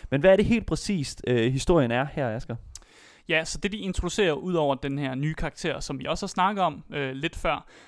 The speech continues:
Speaker 2: det er simpelthen, at de introducerer den her P V E-mode, som er. Øh, og sådan som det fungerer, det er, at man kan finde de her treasure packs, som kan findes rundt omkring, når du starter et normalt, øh, spil af Apex Legends. Så du spiller normalt,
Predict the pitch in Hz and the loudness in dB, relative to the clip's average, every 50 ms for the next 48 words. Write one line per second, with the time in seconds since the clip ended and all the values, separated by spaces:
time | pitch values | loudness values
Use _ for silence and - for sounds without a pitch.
0 | - _ - 185 185 180 - 214 190 185 185 170 156 139 - 185 185 185 175 - | -14 _ -2 0 0 0 0 -2 -2 0 -2 -2 -4 -8 -10 -8 -8 -6 -4 -4
1 | 202 185 - 220 190 160 160 165 160 143 - - - 143 139 147 - - 202 190 | -2 0 2 0 0 0 -2 -4 -2 4 8 8 8 8 6 -6 -8 -8 -10 -10
2 | 160 147 - - 156 151 143 139 143 143 - - 147 127 127 127 131 131 - - | -10 -12 -12 -8 -4 -2 0 0 -2 -2 -6 -6 -8 -6 -6 -8 -8 -10 -14 -18
3 | - - _ - - 165 151 139 - 151 - 226 233 226 - - 175 147 160 143 | -20 -20 _ -10 -4 -2 -2 -2 -2 -2 -2 0 0 0 0 -2 -2 -2 -2 -4
4 | - 151 143 135 - 240 233 180 135 135 - - - - 180 156 156 156 160 165 | -2 -4 -4 -2 -2 0 0 0 0 0 -4 -8 -2 0 2 2 2 2 0 0
5 | 151 135 135 - - 160 170 170 160 165 143 127 123 - - - 185 180 - - | -2 -2 -2 -4 -4 -4 -4 -2 -4 -4 -6 -6 -8 -8 -6 -2 -2 -2 0 0
6 | 196 - - - 139 143 - - - - - - - _ _ - - - 160 143 | 2 4 4 4 4 0 -6 -8 -10 -10 -10 -12 -14 _ _ -14 -6 -2 -2 -2
7 | 135 127 123 - - 143 - - 156 151 170 175 - - - 165 160 135 127 - | -2 -2 -6 -6 -8 -8 -4 -4 -4 -2 -2 -4 -4 -2 -2 -2 -2 -2 -6 -4
8 | - 175 165 139 147 147 135 - - - 151 143 147 151 - 156 - - 156 147 | -4 -4 -4 -4 -4 -6 -6 -4 -2 0 0 0 0 0 -4 -10 -12 -10 -10 -8
9 | 156 160 160 151 135 - - - 139 139 - - - - 147 135 127 - - - | -8 -6 -8 -8 -10 -14 -16 -14 -14 -14 -12 -8 -2 -2 -2 -2 -2 -8 -14 -14
10 | - 139 147 147 - 156 147 - - 147 131 - 135 131 - - 175 170 160 - | -12 -10 -8 -4 -4 -6 -6 -6 -8 -10 -10 -10 -10 -14 -12 -12 -10 -6 -2 -2
11 | 214 214 214 196 156 151 202 254 247 - - - | 0 0 0 0 0 0 -2 -2 -2 -4 -12 -20